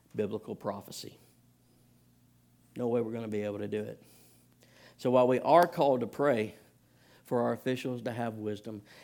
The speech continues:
and we are called to pray for the overall spiritual well-being of our country and for what's happening in this world, we're, we're absolutely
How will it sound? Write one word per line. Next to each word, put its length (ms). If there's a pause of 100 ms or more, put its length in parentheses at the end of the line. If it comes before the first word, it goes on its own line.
and 120
we 100
are 220
called 300
to 60
pray 340
for 160
the 120
overall 360
spiritual 440
well-being 460
of 100
our 120
country 500
and 80
for 100
what's 240
happening 520
in 120
this 220
world, 440 (600)
we're, 180
we're 220
absolutely 880